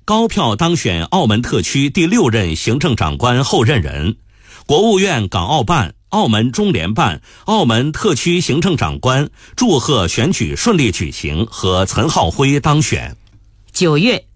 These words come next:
Speaker 2: 居民消费价格指数同比增速基本稳定，消费市场运行总体平稳。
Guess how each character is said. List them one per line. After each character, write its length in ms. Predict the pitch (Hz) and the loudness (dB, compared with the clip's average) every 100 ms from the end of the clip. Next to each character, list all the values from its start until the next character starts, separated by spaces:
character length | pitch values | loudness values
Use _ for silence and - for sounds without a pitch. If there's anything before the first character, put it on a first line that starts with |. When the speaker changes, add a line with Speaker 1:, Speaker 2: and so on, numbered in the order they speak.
| _ | _
Speaker 2:
居 220 | 302 311 | 0 2
民 260 | 247 185 233 | 4 2 2
消 220 | 294 294 | 0 0
费 160 | 269 | 0
价 220 | 202 226 175 | 0 0 0
格 120 | 226 | -2
指 200 | 165 110 | -2 -4
数 240 | 151 180 | 0 0
同 280 | 139 165 254 | 0 0 2
比 160 | 226 113 | 2 0
增 220 | 214 226 | 2 2
速 220 | 220 143 | 2 -2
基 180 | - 285 | 0 0
本 240 | 226 226 | 2 2
稳 200 | 214 101 | 2 -2
定， 240 | 87 180 247 - _ | -2 -2 -2 -10 _
消 200 | - 233 | -2 -2
费 160 | 233 180 | 2 0
市 160 | - | 0
场 220 | 190 123 131 | -2 -2 0
运 160 | 180 | 0
行 260 | 139 131 165 | 0 0 0
总 240 | 180 208 | 2 0
体 160 | 269 110 | 0 -4
平 300 | - 135 233 | -2 0 2
稳。 220 | 165 82 | 0 -4